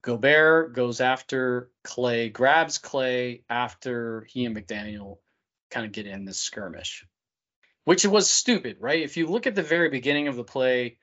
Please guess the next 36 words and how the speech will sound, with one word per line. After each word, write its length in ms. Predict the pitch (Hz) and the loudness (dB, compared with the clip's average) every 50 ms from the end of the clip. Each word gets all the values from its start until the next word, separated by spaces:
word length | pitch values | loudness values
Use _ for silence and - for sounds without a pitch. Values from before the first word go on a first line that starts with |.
| _ _ _ _ _ _ _ _ _ _ _ _ _ _ - - - | _ _ _ _ _ _ _ _ _ _ _ _ _ _ -6 0 4
Klay 260 | 196 202 208 208 208 | 4 6 6 4 2
is 140 | 185 - - | 0 0 -2
kind 260 | - 180 175 170 165 | -2 -2 0 0 0
of, 240 | 147 127 - - _ _ _ _ _ _ _ _ _ _ _ _ _ _ _ _ | -2 -4 -6 -10 _ _ _ _ _ _ _ _ _ _ _ _ _ _ _ _
you 120 | - 139 135 | -10 -8 -8
know, 340 | 127 113 107 107 104 - _ _ _ _ _ _ _ _ _ _ _ _ - | -8 -10 -10 -14 -16 -20 _ _ _ _ _ _ _ _ _ _ _ _ -14
half-assedly 1300 | - - 151 156 151 - - 156 160 175 175 - 208 185 170 170 180 185 180 175 175 160 147 143 - _ _ _ _ _ | -6 -2 0 0 0 0 2 2 2 2 2 -2 -4 -6 -6 -6 -6 -4 -4 -4 -6 -8 -10 -12 -18 _ _ _ _ _
blocking 480 | - - 139 143 160 170 - - 170 156 | 0 4 6 6 6 4 2 -2 -4 -2
him 140 | 143 143 143 | -2 -2 0
out, 260 | 147 160 170 170 - | 0 0 0 -2 -4
but 100 | 131 120 | -8 -14
the 80 | 135 | -8
way 220 | 120 139 156 175 165 | -4 -2 0 0 0
that 100 | 165 151 | -2 -6
he's 180 | 156 147 127 | -6 -8 -12
boxing 540 | 120 _ - 120 127 143 143 - - 151 147 | -10 _ -2 0 0 0 0 -2 -6 -6 -6
him 140 | 135 123 117 | -4 -4 -2
out, 320 | 123 127 135 139 135 - | -2 -2 -2 -2 -4 -6
he's 180 | - 131 123 113 | -8 -10 -4 -2
actually 340 | 131 135 131 - - 131 107 | -2 -2 -2 -4 -8 -10 -10
just 260 | 117 120 117 - - | -8 -8 -6 -6 -6
stiff 380 | - - - 147 151 147 - 147 | -6 -6 -4 -4 -4 -2 -2 0
arms 340 | 147 147 143 143 143 143 | 0 2 0 0 -2 -4
him 140 | 151 147 139 | -4 -4 -4
and 120 | 123 113 - | -6 -6 -6
sticks 340 | - - - 139 139 - | -6 -6 -6 -8 -8 -8
his 160 | - 117 110 - | -8 -8 -10 -10
hand 380 | - 117 117 120 123 120 120 | -10 -8 -8 -6 -6 -6 -6
into 220 | 120 110 110 - 110 | -8 -8 -10 -10 -8
his 140 | 98 - | -4 -4
chest 460 | - - - 120 113 117 - - - - | -4 -2 -2 0 0 0 -2 -4 -6 -8
and, 180 | 104 98 - - | -10 -12 -12 -10
and 180 | 104 104 104 101 | -10 -8 -8 -6
kinda 240 | - 120 110 107 | -6 -6 -6 -6
grabs 460 | 95 - 104 104 104 110 104 107 - - | -8 -8 -6 -4 -4 -2 -2 -4 -6 -6
his, 280 | 101 95 95 - - | -8 -8 -8 -10 -10